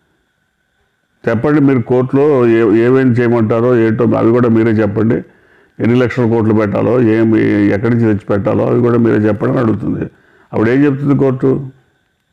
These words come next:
So, ఈ రకమైనటువంటి అసందిగ్ధ వాతావరణాన్ని సృష్టించింది బీజేపీయే. తెర వెనక రాజకీయ విన్యాసాలు నడుపుతున్నది బీజేపీయే.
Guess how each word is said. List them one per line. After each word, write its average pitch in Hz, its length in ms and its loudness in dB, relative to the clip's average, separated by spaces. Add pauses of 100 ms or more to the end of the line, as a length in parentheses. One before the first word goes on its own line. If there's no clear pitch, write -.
(1500)
So, 147 140 0
ఈ 104 240 2
రకమైనటువంటి 135 1160 0 (1400)
అసందిగ్ధ 139 600 0
వాతావరణాన్ని 117 1000 0
సృష్టించింది 104 840 -2 (840)
బీజేపీయే. 113 800 0 (640)
తెర 101 180 -4
వెనక 135 280 0
రాజకీయ 123 720 0 (640)
విన్యాసాలు 131 640 0
నడుపుతున్నది 123 640 0
బీజేపీయే. 123 640 -2